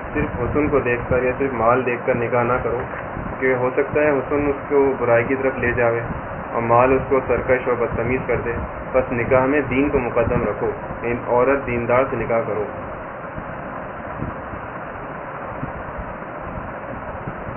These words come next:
اور حضور اقدس صلی اللہ علیہ وسلم نے فرمایا، "عورت جب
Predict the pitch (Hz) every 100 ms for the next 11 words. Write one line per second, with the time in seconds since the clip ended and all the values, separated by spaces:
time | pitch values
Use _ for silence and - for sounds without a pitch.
0 | - - - 113 113 123 123 117 131 123
1 | 120 120 120 120 117 120 120 113 113 117
2 | 131 - - - - 113 123 135 139